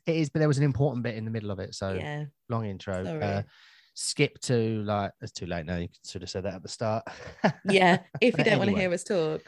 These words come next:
Speaker 2: about important stuff, then
Speaker 1: Top
Speaker 2: skip.
Speaker 1: shit.
Speaker 2: <laughs>
Speaker 1: If you don't wanna hear us talk about important stuff, like, everything after Joe and Finn were on.
Speaker 2: <laughs> Yeah.
Speaker 1: So, Elliot, lovely,
Speaker 2: Yeah.
Speaker 1: lovely fella.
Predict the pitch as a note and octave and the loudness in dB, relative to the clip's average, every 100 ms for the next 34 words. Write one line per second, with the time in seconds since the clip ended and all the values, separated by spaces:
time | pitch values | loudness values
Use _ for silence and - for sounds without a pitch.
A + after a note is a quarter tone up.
0 | - E3 - - F3 F3+ - - D#3+ - | -4 -2 -2 -2 0 0 0 -2 -2 -4
1 | - D#3 G#2 - G2+ F2+ - C4 C4+ F#4 | -8 -4 -4 -4 -6 -8 -6 -4 4 4
2 | G4 G4+ F4 - C4 C#4 - _ - D3+ | 8 8 8 6 4 2 -2 _ -4 6
3 | G#4+ C3+ B2+ A#2+ A2+ C3+ G#2 A2+ A2 A2+ | 8 8 8 6 6 6 4 4 2 0
4 | A2 G#2 G#2+ G2+ - - G#2 G2 - - | 0 -2 -4 -4 -6 -4 -4 -4 -8 -20
5 | _ _ _ _ _ _ _ _ _ A3 | _ _ _ _ _ _ _ _ _ -20
6 | _ _ - - D#3+ A#2 A2 G#2+ G2+ G2+ | _ _ -16 -4 0 2 2 0 2 0
7 | - G2+ F#2+ F#2+ _ _ _ _ _ - | 0 -2 -2 -4 _ _ _ _ _ -10
8 | F#2 E2+ F2 F2 F2+ F2 F2 F#2 - - | -8 -8 -12 -12 -12 -8 -8 -10 -14 -20
9 | _ - - - - D4+ - G#4 - G#4+ | _ -20 -20 -2 2 4 6 4 8 6
10 | - F4 - F#4 F#4 D#4 - - B3 G#3 | 8 6 8 2 4 0 0 -6 0 2
11 | - - - _ _ - A#3+ - - _ | 4 2 -2 _ _ -2 -2 0 -6 _
12 | - _ - - C3+ - C3 A#2+ G#2 - | -18 _ -6 4 6 6 4 -2 -6 -10
13 | - _ - C#3+ A2+ B2 G#3 F#3 E3+ - | -20 _ -2 -2 0 2 6 6 6 4
14 | C3 A#2 A#2 A#2+ A#2 | 2 0 0 2 2